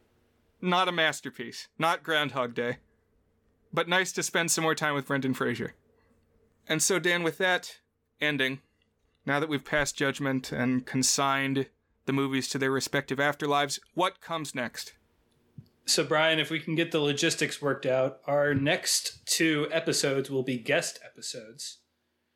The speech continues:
Speaker 2: So first, we're gonna have a new guest we've never had before. And he is someone I met online on a, a film discussion forum, and his name is Gavin.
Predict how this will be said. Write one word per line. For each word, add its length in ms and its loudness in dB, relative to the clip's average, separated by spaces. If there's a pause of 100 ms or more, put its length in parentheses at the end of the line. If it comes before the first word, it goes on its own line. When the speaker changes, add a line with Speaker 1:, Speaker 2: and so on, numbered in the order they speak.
(100)
Speaker 2:
So 180 0
first, 320 0
we're 80 2
gonna 140 0
have 140 0
a 40 0
new 160 0
guest 320 2
we've 140 -8
never 220 0
had 300 0
before. 500 -10 (680)
And 240 -2
he 400 0
is 320 2
someone 400 2
I 160 -2
met 440 2 (260)
online 640 2 (280)
on 260 0
a, 380 2
a 40 -6
film 360 0
discussion 600 0 (380)
forum, 480 2 (320)
and 400 -2
his 240 -2
name 200 4
is 120 -2
Gavin. 520 -2